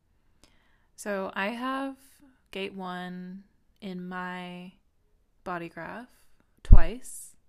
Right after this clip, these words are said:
So gate eight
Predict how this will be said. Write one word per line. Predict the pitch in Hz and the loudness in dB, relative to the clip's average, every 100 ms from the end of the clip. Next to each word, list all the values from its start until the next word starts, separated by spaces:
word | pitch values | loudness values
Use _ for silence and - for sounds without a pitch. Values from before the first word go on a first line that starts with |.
| - - - - - - - _ _ - - - - _ _ _ - - | -20 -20 -20 -20 -20 -20 -20 _ _ -20 -20 -20 -20 _ _ _ -20 -20
So | - 190 185 185 185 190 - - _ _ _ _ _ _ _ - _ - _ 214 | -12 -10 -10 -14 -16 -20 -20 -20 _ _ _ _ _ _ _ -20 _ -20 _ -14
gate | 196 196 196 | -10 -12 -10
eight | 196 190 196 | -10 -10 -12